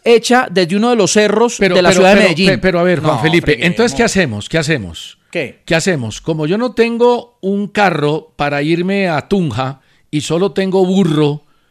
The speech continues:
Speaker 2: ¿me quedo en Bogotá?
Speaker 1: Con-
Speaker 2: No, me voy en burro, como hacía Simón Bolívar y como Sucedió en la batalla del
Speaker 1: Claro,
Speaker 2: siete de
Speaker 1: César,
Speaker 2: agosto. Me
Speaker 1: pero,
Speaker 2: voy en
Speaker 1: César,
Speaker 2: burro,
Speaker 1: pero
Speaker 2: en
Speaker 1: usted ha sido,
Speaker 2: caballo.
Speaker 1: usted ha sido un hombre, usted ha sido un hombre trabajador toda su vida, ¿sí o no? ¿Desde qué edad está trabajando?
Speaker 2: Desde los trece años.
Speaker 1: Listo.
Speaker 2: Y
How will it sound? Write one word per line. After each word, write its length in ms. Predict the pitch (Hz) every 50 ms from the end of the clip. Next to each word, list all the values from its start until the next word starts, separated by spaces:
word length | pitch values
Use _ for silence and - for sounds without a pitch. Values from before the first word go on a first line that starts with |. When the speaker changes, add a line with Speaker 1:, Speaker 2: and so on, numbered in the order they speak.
| _ _ -
Speaker 2:
¿me 140 | 135 135
quedo 160 | 104 156 170 202
en 80 | 208
Bogotá? 480 | 185 180 156 151 143 - 190 220 233 -
Speaker 1:
Con- 80 | -
Speaker 2:
No, 80 | 151 185
me 100 | 208 214
voy 220 | 185 165 175 208
en 100 | 226 226
burro, 320 | 208 262 302 359 330 320 262
como 220 | 165 - 185 175
hacía 260 | 156 - - 180 214
Simón 300 | 233 180 190 180 170 170
Bolívar 560 | 160 156 143 147 180 240 262 247 226 196 165 151
y 120 | 143 127
como 460 | - 151 147 139 143 139 135 123 104 - _ _ _ _ _ -
Sucedió 540 | - - - 175 147 - 156 147 143 160 180
en 420 | 202 208 214 214 214 208 208 202
la 120 | 202 202 196
batalla 460 | 180 151 - - 170 180 180 208 196
del 100 | 180 151
Speaker 1:
Claro, 180 | 147 170 165 170 -
Speaker 2:
siete 60 | -
de 60 | 196 190 175
Speaker 1:
César, 100 | - 190
Speaker 2:
agosto. 260 | 165 214 254 247 - 196
Me 60 | 170
Speaker 1:
pero, 120 | 156 170
Speaker 2:
voy 100 | 180 208 240
en 60 | 240
Speaker 1:
César, 180 | 247 277 311 330 320
Speaker 2:
burro, 120 | 311 247
Speaker 1:
pero 40 | 196
Speaker 2:
en 60 | 165
Speaker 1:
usted 160 | 156 147 - 185
ha 40 |
sido, 120 | 151 165 233
Speaker 2:
caballo. 220 | 285 - 254 233 190
Speaker 1:
usted 160 | - 202 185
ha 20 | 175
sido 220 | - 220 214 208
un 80 | 208 202
hombre, 400 | 202 196 190 196 196 208 220 - _ - - _
usted 140 | - 147 -
ha 40 | 170
sido 160 | - 196 202 202
un 60 | 196
hombre 280 | 196 202 196 190 202
trabajador 640 | - - 196 175 160 147 135 123 131 127 135 151 151 -
toda 160 | - 175 170
su 100 | 135 139
vida, 140 | 127 123 110
¿sí 80 | 107 190
o 40 | 208
no? 60 | 156
¿Desde 160 | 143 143 156
qué 100 | - 220
edad 140 | 226 240 240
está 160 | 226 233 240
trabajando? 420 | 208 226 202 175 147 131 107 98 107
Speaker 2:
Desde 240 | 143 139 127 135
los 300 | 127 120 113 - - _
trece 440 | - 196 190 190 185 160 - 160 147
años. 300 | 135 131 123 117 104 101
Speaker 1:
Listo. 80 | 95 -
Speaker 2:
Y 120 | - -